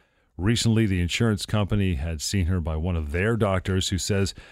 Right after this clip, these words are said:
that she could do other work, such as teach at a college, but she can't. She's physically, uh, she physically can't and has difficulty functioning even at home. Her doctors all agree. The insurer hasn't cut her off yet,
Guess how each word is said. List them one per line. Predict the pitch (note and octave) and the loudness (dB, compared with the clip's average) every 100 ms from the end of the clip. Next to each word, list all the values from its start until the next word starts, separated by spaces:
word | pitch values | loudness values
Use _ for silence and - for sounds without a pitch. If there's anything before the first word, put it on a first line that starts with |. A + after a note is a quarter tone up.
| - | -4
that | D#3+ - | 0 4
she | C4+ | 4
could | G#3+ | 4
do | D3 D3+ | 2 2
other | B2 | 2
work, | A2+ C3+ C3 | 2 2 0
such | - A2 - | 0 0 0
as | F2+ | -4
teach | - C#3 B2 G2+ | -2 0 0 -2
at | E2+ | -4
a | |
college, | - A2+ G#2 G2 - | -2 0 2 0 -2
but | F2 - | -8 -10
she | - | -12
can't. | - A#2 A2 A#2+ - | -4 0 2 0 -4
She's | - F#2 | -6 -6
physically, | - - A#2+ A2 F#2 F#2+ F#2+ | -4 -2 -2 -2 -2 -2 -4
uh, | F#2+ G2 | -6 -6
she | - G2+ | -4 0
physically | D#3 C#3 G#2+ | 0 2 0
can't | - A#2 A#2 - - - | 0 2 2 -2 -8 0
and | A#2+ | 2
has | G2+ | 4
difficulty | C3+ B2+ C#3 C3+ A#2 | 2 2 2 2 2
functioning | G#2 - C3+ - B2 A#2+ B2 | 0 2 2 4 4 4 4
even | C3 C3+ | 2 2
at | G2 | 0
home. | - C#3+ D3 G#2+ - - - - | 0 2 2 2 -2 -18 -20 -4
Her | - | 0
doctors | A#2+ D#3+ F3 E3+ C#3+ | 4 4 2 2 2
all | D3 C#3+ | 2 2
agree. | A#2 G2+ D3 E3 D2+ | 0 0 2 2 0
The | E2 F#2+ | -2 -2
insurer | F2+ - C3 A2 | -2 0 0 0
hasn't | A#2+ C#3+ D3+ | 0 0 0
cut | A#2 B2+ | 0 0
her | A#2 | 0
off | F#2+ - | -2 -2
yet, | F#2+ C3+ G#2+ - | -2 0 -2 -4